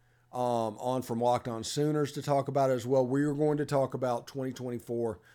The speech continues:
for the next week. It's a slow w-, content week. Um, it is what it is. We're,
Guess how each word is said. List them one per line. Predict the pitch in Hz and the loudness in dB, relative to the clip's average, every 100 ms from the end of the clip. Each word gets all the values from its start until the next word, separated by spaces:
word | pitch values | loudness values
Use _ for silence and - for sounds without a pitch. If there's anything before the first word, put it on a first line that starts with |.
| - - | -20 -4
for | 127 | -2
the | |
next | 120 107 110 | 0 -2 -4
week. | 90 | -8
It's | 113 | -8
a | - | -8
slow | - - 123 120 | -10 -8 -2 0
w-, | 110 113 - | -2 -8 -10
content | 120 117 110 120 98 | -4 -4 -4 -8 -8
week. | 101 101 - - _ _ _ _ _ | -10 -10 -12 -18 _ _ _ _ _
Um, | 110 107 104 95 | -6 -6 -6 -8
it | 113 | -4
is | 127 113 | -2 -2
what | 123 | -2
it | 110 | -2
is. | 104 95 | -4 -6
We're, | 104 113 | -8 -8